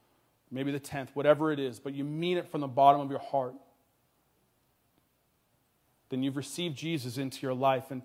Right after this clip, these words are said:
and if you're in the room or you're online, I'd love for you to send me an email, or if you're in the room, connect with me after this service. I just want to celebrate with you and ex-, your first step or recommitting your life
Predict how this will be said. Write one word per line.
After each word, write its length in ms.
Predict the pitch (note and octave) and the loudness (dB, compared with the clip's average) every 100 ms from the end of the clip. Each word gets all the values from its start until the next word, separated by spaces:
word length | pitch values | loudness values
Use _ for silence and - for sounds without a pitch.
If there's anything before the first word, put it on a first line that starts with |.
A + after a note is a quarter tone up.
| - - - | -14 -18 -2
and 80 | D3+ | 0
if 100 | D3+ | 8
you're 180 | G3+ | 8
in 60 | G3+ | 8
the 60 | E3+ | 4
room 320 | F3 G3 G3 | 4 2 2
or 120 | D3 | 0
you're 360 | D3+ E3+ D#3+ E3 | -2 2 8 8
online, 520 | D#3 D3 D#3 E3+ F3+ - - - | 8 6 4 4 -2 -16 -20 -10
I'd 120 | - D3 | 0 10
love 240 | F#3+ G3 | 10 10
for 80 | G3+ | -2
you 60 | |
to 60 | F3 | -4
send 320 | - - F#3+ | -2 0 0
me 140 | F3+ F3 | 0 -4
an 260 | D#3 D#3 | -4 -4
email, 360 | F3 F#3 F#3+ F3+ | -2 0 2 2
or 120 | D3 | 2
if 160 | E3+ C#3+ | -2 -2
you're 160 | C#3+ F#3 | 2 4
in 80 | |
the 80 | F#3 | 4
room, 200 | C#3+ D3 | 2 -2
connect 400 | C3+ D3 E3 F3 | -4 0 4 4
with 140 | E3+ D#3 | 2 -4
me 140 | D3 | 0
after 240 | D3+ D3+ | 0 0
this 160 | C#3+ C3 | -6 -6
service. 540 | - D3+ C3 C3 - - _ _ _ _ _ - | -6 -6 -8 -16 -20 -20 _ _ _ _ _ -4
I 60 | D#3+ | -4
just 140 | D3+ | 2
want 140 | E3 | 2
to 200 | D3 C3+ D#3+ - _ | 2 -2 -8 -20 _
celebrate 720 | - - F3+ F3+ D#3 C#3+ C#3 | -10 10 10 10 6 2 2
with 260 | C3+ B2 - | -2 -12 -10
you 220 | B2+ A#2+ - _ _ _ _ - | -10 -12 -18 _ _ _ _ -10
and 100 | B2+ | -10
ex-, 240 | B2+ - - C#3 C3+ - - | -10 -14 -8 -8 -8 -16 -8
your 140 | C#3+ | -8
first 400 | B2+ - E3+ D3+ | -6 -2 -2 -2
step 320 | - E3 C#3+ | 0 2 4
or 160 | D3 C#3+ - - C3+ | 2 -6 -8 -12 -2
recommitting 680 | F3 G3 - D#3+ D#3 C#3+ | 0 0 0 0 -2 -2
your 120 | C#3 | -2
life 240 | C3+ C3+ | 2 2